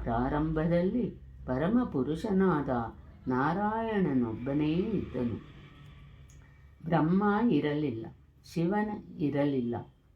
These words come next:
ಅಗ್ನಿ ಇರಲಿಲ್ಲ, ಚಂದ್ರ ಇರಲಿಲ್ಲ, ಆಕಾಶದಲ್ಲಿ ನಕ್ಷತ್ರಗಳಿರಲಿಲ್ಲ, ಸೂರ್ಯನಿರಲಿಲ್ಲ.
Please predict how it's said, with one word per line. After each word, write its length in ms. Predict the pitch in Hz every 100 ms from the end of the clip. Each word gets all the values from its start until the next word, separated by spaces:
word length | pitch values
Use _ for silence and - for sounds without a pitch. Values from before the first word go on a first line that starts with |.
| _ - _ -
ಅಗ್ನಿ 360 | 143 147 160
ಇರಲಿಲ್ಲ, 680 | 214 247 135 131 123 117 117 113 113 -
ಚಂದ್ರ 320 | 143 160 175 185 226
ಇರಲಿಲ್ಲ, 540 | 165 127 120 117 113 113 - - - - - 123
ಆಕಾಶದಲ್ಲಿ 1160 | 123 139 143 147 165 165 147 165 160 175 - - - - -
ನಕ್ಷತ್ರಗಳಿರಲಿಲ್ಲ, 1400 | 156 - - 285 285 208 185 170 147 139 131 127 120 117 117 - _ - -
ಸೂರ್ಯನಿರಲಿಲ್ಲ. 1040 | 180 240 226 165 131 123 123 131 127 120